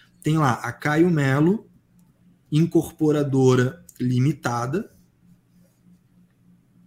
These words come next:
E aí, embaixo dela, eu tenho a obra A, a obra B, a obra C, a obra D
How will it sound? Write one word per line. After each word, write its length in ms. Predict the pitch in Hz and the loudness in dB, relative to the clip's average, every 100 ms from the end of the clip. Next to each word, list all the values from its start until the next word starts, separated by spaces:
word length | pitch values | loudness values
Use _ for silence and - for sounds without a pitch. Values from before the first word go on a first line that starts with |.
| _ _ - _ - - - | _ _ -20 _ -20 -20 -4
E 120 | - 156 | 2 4
aí, 280 | 151 175 - | 4 0 -4
embaixo 720 | 202 160 151 208 247 - 190 | -6 -2 -2 -2 -4 -4 -2
dela, 640 | 139 147 226 202 127 - - - | -2 -4 -4 -4 -4 -8 -14 -2
eu 140 | 175 | 0
tenho 520 | 175 170 151 117 113 - | 0 -2 0 -2 -4 -6
a 240 | 160 127 120 | -6 -4 -4
obra 360 | 131 143 170 | -4 -4 -4
A, 520 | 139 135 160 190 202 _ _ _ _ - | -4 -2 -2 -4 -8 _ _ _ _ -20
a 160 | - 143 | -12 -8
obra 360 | 123 127 135 175 | -6 -4 -4 -4
B, 520 | 147 151 160 165 185 _ - | 0 4 4 2 -8 _ -18
a 100 | 123 | -12
obra 400 | 120 117 131 165 | -10 -8 -8 -6
C, 540 | - - 160 151 175 _ _ | -4 -2 0 -2 -4 _ _
a 140 | - | -14
obra 340 | 117 117 123 151 | -12 -10 -8 -8
D 440 | 135 135 151 - | -4 0 0 -2